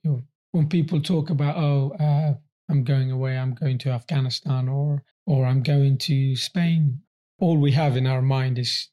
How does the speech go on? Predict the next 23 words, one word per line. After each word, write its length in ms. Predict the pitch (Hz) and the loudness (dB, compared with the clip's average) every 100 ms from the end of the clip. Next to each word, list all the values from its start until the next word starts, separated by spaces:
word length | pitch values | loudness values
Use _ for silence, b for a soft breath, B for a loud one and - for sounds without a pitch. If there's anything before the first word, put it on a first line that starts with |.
| - | -6
just 540 | 151 117 - - - | -4 -2 -4 -8 -6
get 140 | - 139 | -2 0
a 60 | |
ticket, 540 | 123 156 143 147 143 - _ _ | 0 -2 0 -2 -2 -6 _ _
uh, 140 | 127 - | -4 0
online 560 | 156 143 135 135 131 139 - | 2 2 2 2 0 0 0
and 400 | 139 143 135 131 | 2 2 2 0
go 120 | 156 | 2
on 100 | 135 | 0
a 60 | |
plane, 460 | 123 147 135 131 135 139 | 0 0 2 0 -2 0
and 340 | 135 131 123 - _ - | 0 0 -4 -12 _ -2
we're 120 | 143 | 2
in 100 | 135 | 2
Spain 420 | - 165 147 135 | 0 0 2 2
th-, 240 | 123 131 - | 0 -4 0
in 180 | 139 131 | 0 0
the, 120 | 151 - | -2 -2
within 200 | 139 139 | 2 2
the 80 | |
next 260 | 135 139 - | 4 2 0
four 220 | 151 135 | 0 0
hours. 420 | 139 151 135 123 | 2 2 0 -2